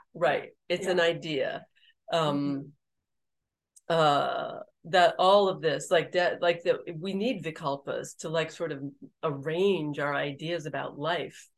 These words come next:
Speaker 1: but they can also, you know, be limiting.
Speaker 2: Well, as a storyteller, this is what has been identified as so important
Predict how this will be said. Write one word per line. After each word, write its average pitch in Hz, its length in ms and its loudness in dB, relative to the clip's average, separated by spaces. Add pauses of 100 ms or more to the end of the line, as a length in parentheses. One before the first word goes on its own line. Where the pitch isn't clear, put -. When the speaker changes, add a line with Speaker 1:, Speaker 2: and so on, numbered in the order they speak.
(440)
Speaker 1:
but 147 300 2
they 160 160 2
can 165 240 -4
also, 143 760 -2 (160)
you 151 120 -6
know, 139 340 -6
be 139 440 -6
limiting. 143 520 -6 (240)
Speaker 2:
Well, 220 220 2
as 208 180 -6
a 196 140 -2
storyteller, 208 720 0
this 202 180 -6
is 185 240 -4
what 185 240 -2
has 175 220 -10
been 175 460 -8
identified 175 720 -8
as 165 240 -8
so 180 360 -2
important 175 480 -10